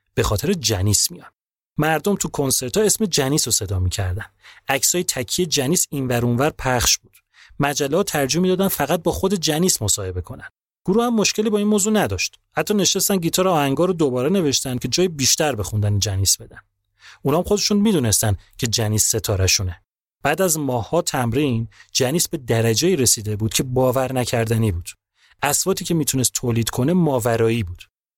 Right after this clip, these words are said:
به تون صداش یه بافت عجیب، یه ریزه‌کاری استثنایی اضافه کرده بود که نظیر نداشت. به یه تکنیکایی رسیده بود که کمتر کسی جرأت می‌کرد امتحان کنه. می‌تونست موقع ادا کردن یه کلمه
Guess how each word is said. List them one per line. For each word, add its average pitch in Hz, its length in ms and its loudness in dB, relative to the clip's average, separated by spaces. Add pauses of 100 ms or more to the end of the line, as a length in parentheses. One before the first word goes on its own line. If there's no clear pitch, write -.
به 143 100 2
تون 190 320 2
صداش 123 600 0
یه 170 60 2
بافت 165 600 -2
عجیب، 107 420 0
یه 139 140 2
ریزه‌کاری 131 800 -2
استثنایی 127 640 2
اضافه 120 300 0
کرده 107 340 0
بود 110 160 0
که - 140 -2
نظیر 135 560 2
نداشت. - 420 -2 (420)
به 156 80 4
یه 220 60 4
تکنیکایی 180 640 0
رسیده 127 380 0
بود 117 260 0 (220)
که 180 100 -4
کمتر 175 420 0
کسی 208 300 0
جرأت 127 540 0
می‌کرد 110 320 0
امتحان 107 480 2
کنه. 92 300 2 (240)
می‌تونست 196 380 0
موقع 165 420 2
ادا 127 220 0
کردن 127 380 0
یه 175 160 0
کلمه 120 640 2